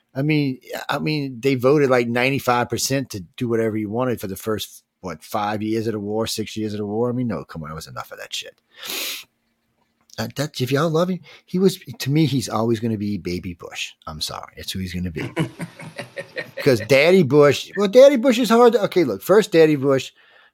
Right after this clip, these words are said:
Speaker 1: was vice president for one of the most popular presidents ever in the, in, in history. One of the presidents
Speaker 2: Arguably,
Speaker 1: who got
Speaker 2: yeah.
Speaker 1: more, more stuff done than most presidents will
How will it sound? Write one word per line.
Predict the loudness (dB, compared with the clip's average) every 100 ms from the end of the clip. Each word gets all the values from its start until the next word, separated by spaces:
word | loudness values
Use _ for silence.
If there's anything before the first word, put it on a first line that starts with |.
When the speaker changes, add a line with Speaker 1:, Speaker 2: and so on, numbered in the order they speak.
| -6
Speaker 1:
was | 0 0 0
vice | 2 4 2
president | 2 0 0 -4
for | -6
one | -6
of | -4
the | -6
most | -6
popular | -4 -2 -4 -6
presidents | -6 -8 -8 -12 -10
ever | -10 -10 -12
in | -12 -16
the, | -18 -16
in, | -14 -16 -16
in | -16
history. | -14 -14 -12
One | -2 2
of | 2
the | 2
presidents | -2 0
Speaker 2:
Arguably, | -2
Speaker 1:
who | -2
got | -4
Speaker 2:
yeah. | -4 -2
Speaker 1:
more, | 0 -2
more | 0 0 0
stuff | 2 0 0
done | -2 -2 -2
than | -4 -4
most | -4 -4
presidents | -6 -6 -10
will | -14